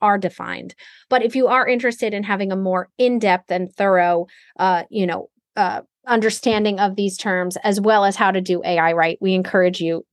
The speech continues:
to become C P M A I certified, which we will talk about at the end of the podcast.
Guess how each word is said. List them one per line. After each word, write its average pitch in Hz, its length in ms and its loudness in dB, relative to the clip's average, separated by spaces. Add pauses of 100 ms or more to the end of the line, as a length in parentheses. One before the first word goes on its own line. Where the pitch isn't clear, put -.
to 165 360 -2 (280)
become 214 380 0
C 190 220 -4
P 185 120 -4
M 180 120 2
A 180 80 2
I 160 140 -2
certified, 320 540 0
which 180 160 -2
we 190 80 0
will 202 120 -2
talk 220 240 -2
about 208 160 2
at 196 80 -4
the 185 100 2
end 175 100 -2
of 170 60 -4
the 175 60 -4
podcast. - 560 -8